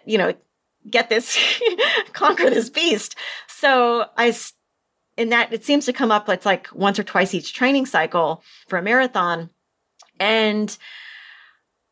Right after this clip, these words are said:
I mean, weather can make it really hard. Different things can be tough with it. So I,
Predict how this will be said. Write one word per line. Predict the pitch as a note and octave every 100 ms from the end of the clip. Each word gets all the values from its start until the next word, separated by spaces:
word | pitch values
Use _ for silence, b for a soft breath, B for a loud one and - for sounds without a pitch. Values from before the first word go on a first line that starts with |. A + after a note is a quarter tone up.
| _
I | G3+
mean, | G3 E3
weather | F#3 G3+ G#3
can | G3+ G3+
make | G3
it | G3
really | F3+ G3 G3
hard. | G3 F#3 F#3+ F#3+ F3+
Different | A#3 B3 F#3 -
things | D#3+ E3
can | -
be | F#3 D#3
tough | - F3
with | E3+ E3+
it. | - -
So | - A3+ G3+ G3
I, | G3 G3+ G3+ G3+ G3+ G3+